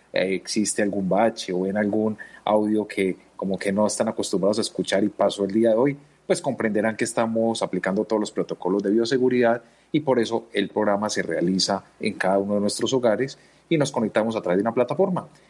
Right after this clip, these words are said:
Entonces, aquí lo que estamos haciendo es entregando información de buena calidad y con, bajo, pues, todos los conceptos y protocolos de bioseguridad,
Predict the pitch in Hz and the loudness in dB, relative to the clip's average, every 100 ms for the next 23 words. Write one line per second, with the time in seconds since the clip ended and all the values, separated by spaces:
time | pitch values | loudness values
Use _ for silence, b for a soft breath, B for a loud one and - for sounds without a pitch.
0 | b 95 87 110 117 113 107 98 101 101 | b -6 -2 0 0 0 -2 -2 0 0
1 | 104 95 95 107 92 92 92 110 104 - | -2 -4 0 0 0 -2 2 2 0 -4
2 | b b - - 107 98 107 113 95 90 | b b -6 -2 0 0 0 0 -2 -2
3 | 90 98 95 95 95 98 - B B 113 | 0 0 2 2 2 -2 -6 B B 2
4 | 113 113 113 92 113 170 170 - _ 170 | 2 2 -2 0 2 2 0 -12 _ 0
5 | 170 - 95 90 92 101 98 - 92 - | 0 -2 -4 -2 0 0 0 -4 -4 -2
6 | 98 110 113 - 90 98 90 - 107 - | 0 2 0 -4 -6 -4 -4 -2 -2 -2
7 | B B B - 98 104 - 101 101 95 | B B B -4 -2 -2 -2 0 2 2
8 | 113 - 98 95 95 101 101 | 2 0 0 0 2 2 0